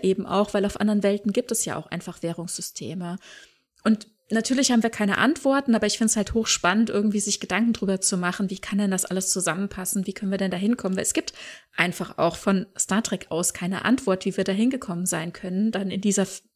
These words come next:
Utopie, in dieser Zukunft. Aber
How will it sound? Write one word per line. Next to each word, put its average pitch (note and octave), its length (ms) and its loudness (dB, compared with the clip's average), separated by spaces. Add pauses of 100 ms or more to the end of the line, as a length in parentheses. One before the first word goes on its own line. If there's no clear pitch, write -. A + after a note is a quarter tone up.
(140)
Utopie, A3+ 460 -2
in A#3 40 4
dieser G#3 240 2
Zukunft. A#3 500 -2 (680)
Aber A3+ 560 2